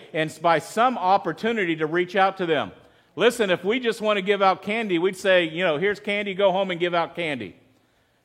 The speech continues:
Right? It's deeper than that. It's about trying to reach our community and, and trying to reach families that desperately need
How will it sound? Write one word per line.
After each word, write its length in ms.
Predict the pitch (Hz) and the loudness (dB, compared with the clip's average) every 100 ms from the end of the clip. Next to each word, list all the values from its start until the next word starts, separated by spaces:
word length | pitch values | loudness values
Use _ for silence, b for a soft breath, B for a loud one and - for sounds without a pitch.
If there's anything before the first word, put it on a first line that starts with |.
| _ | _
Right? 260 | 143 180 165 | 4 4 4
It's 220 | 170 139 | -2 -4
deeper 460 | 139 185 233 214 180 | -2 -2 -2 -4 -4
than 160 | 151 | 0
that. 180 | 147 135 | 0 0
It's 200 | 151 147 | -2 -6
about 300 | 165 165 151 | 0 0 0
trying 340 | - 196 233 | -4 -2 0
to 80 | 196 | -4
reach 340 | 156 175 190 196 | -2 -4 -2 -2
our 120 | 180 | -2
community 800 | 180 160 165 233 208 160 151 - B B 151 | -4 -6 -4 -4 -4 -4 -4 -8 B B -6
and, 160 | 165 | -4
and 120 | 170 | -4
trying 420 | - 185 208 233 196 | -6 -2 0 0 0
to 60 | |
reach 360 | 175 185 180 - | 0 0 -2 -14
families 680 | - 196 226 202 160 151 | -4 0 2 2 0 0
that 240 | 165 139 143 | -4 -6 2
desperately 640 | 190 247 - 175 160 160 | 2 2 0 -4 0 -2
need 520 | 151 165 214 185 147 | -4 -4 0 0 -2